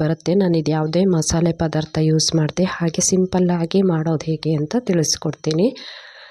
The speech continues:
ನೋಡಿ, ನಾನೆಲ್ಲ ಮಾವಿನ ಹಣ್ಣಿನ ಸಿಪ್ಪೆನ ಈ ರೀತಿ ತೆಗ್ದಿಟ್ಕೊಂಡಿದ್ದೀನಿ. ಇದು ತೆಗ್ದಿಟ್ಕೊಂಡ ನಂತರ ಈ ಸಿಪ್ಪೆಗಳನ್ನೆಲ್ಲ ನಾವು ಒಂದು ಬೇರೆ ಪಾತ್ರೆಗೆ ಹಾಕ್ಕೊಂಡು ಸ್ವಲ್ಪ ನೀರನ್ನು ಹಾಕ್ಕೊಂಡು ಅದನ್ನು ಚೆನ್ನಾಗಿ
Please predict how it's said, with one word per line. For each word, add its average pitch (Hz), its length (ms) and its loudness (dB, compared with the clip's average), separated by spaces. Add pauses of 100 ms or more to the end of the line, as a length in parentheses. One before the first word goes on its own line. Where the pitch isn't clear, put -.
(1000)
ನೋಡಿ, 180 300 4
ನಾನೆಲ್ಲ 170 400 0 (280)
ಮಾವಿನ 160 360 2
ಹಣ್ಣಿನ 160 280 2 (120)
ಸಿಪ್ಪೆನ 165 500 -2 (140)
ಈ 170 60 2
ರೀತಿ 160 300 0 (140)
ತೆಗ್ದಿಟ್ಕೊಂಡಿದ್ದೀನಿ. 151 1000 0 (520)
ಇದು 190 200 2 (160)
ತೆಗ್ದಿಟ್ಕೊಂಡ 160 680 -2
ನಂತರ 160 320 0 (440)
ಈ 196 100 0
ಸಿಪ್ಪೆಗಳನ್ನೆಲ್ಲ 180 800 2 (160)
ನಾವು 160 240 2 (320)
ಒಂದು 165 200 2
ಬೇರೆ 160 280 0 (100)
ಪಾತ್ರೆಗೆ 156 540 0
ಹಾಕ್ಕೊಂಡು 151 580 0 (600)
ಸ್ವಲ್ಪ 180 240 0 (140)
ನೀರನ್ನು 170 440 0
ಹಾಕ್ಕೊಂಡು 156 480 -2 (480)
ಅದನ್ನು 170 320 0 (100)
ಚೆನ್ನಾಗಿ 185 520 0